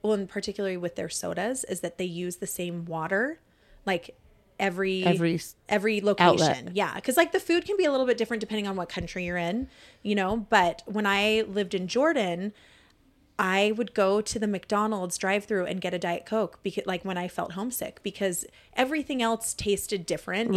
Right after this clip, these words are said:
Speaker 2: Right.
Speaker 1: their food did taste different,
Speaker 2: Yeah, and
Speaker 1: you
Speaker 2: the
Speaker 1: know?
Speaker 2: Coca-Cola Light tastes
Speaker 1: Yeah.
Speaker 2: different than Diet Coke.
Speaker 1: But,
Speaker 2: Yeah.
Speaker 1: like, a,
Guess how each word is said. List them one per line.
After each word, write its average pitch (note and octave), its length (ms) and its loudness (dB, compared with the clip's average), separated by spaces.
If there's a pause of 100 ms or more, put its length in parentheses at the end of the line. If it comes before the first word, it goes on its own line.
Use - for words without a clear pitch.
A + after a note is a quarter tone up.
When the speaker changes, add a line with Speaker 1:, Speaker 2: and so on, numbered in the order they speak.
Speaker 2:
Right. F3 200 6
Speaker 1:
their C#4 140 2
food F#3 400 2
did E3 160 -6
taste - 240 -6
different, - 260 0
Speaker 2:
Yeah, F#3 80 8
and F#3 80 10
Speaker 1:
you F#3+ 60 12
Speaker 2:
the - 80 4
Speaker 1:
know? G3+ 60 10
Speaker 2:
Coca-Cola G3+ 380 8
Light E3 400 6
tastes G3 200 2
Speaker 1:
Yeah. G#3 60 6
Speaker 2:
different E3+ 180 6
than F3 100 6
Diet E3+ 240 4
Coke. D3+ 400 0
Speaker 1:
But, A3+ 120 8
Speaker 2:
Yeah. - 20 4
Speaker 1:
like, G#3+ 260 2
a, G3 140 0